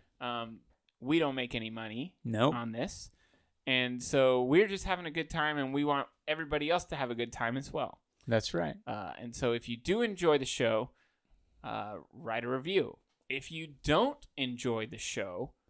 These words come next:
Speaker 1: wait to write the review and send us an email to one brew over at gmail dot com and tell us what we're missing. Tell us,
Speaker 2: Yeah.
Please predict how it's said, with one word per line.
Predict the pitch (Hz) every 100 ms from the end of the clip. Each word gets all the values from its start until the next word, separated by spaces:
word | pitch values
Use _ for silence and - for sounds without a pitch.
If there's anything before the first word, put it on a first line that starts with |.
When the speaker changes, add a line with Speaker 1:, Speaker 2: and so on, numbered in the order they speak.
| _ _ _
Speaker 1:
wait | 123 123 147 214 - _
to | - 247
write | 240 233 -
the |
review | 196 170 175 240 160 107 143 - - _ _ _ _ _ _ -
and | 151
send | - 196 202
us | 185
an | 160 139 175
email | 208 190 117 110 120 -
to | 151 135 123 120 -
one | 123 147 147
brew | 139 131
over | 127 123 117
at | 107
gmail | - 135 131 117 117
dot | 101 -
com | - 196 147 151 - _ _ -
and | 175
tell | 226 277
us | 285
what | 330 330
we're | 339
missing. | 415 - - - - _ _
Tell | 151 143
us, | 262
Speaker 2:
Yeah. | 302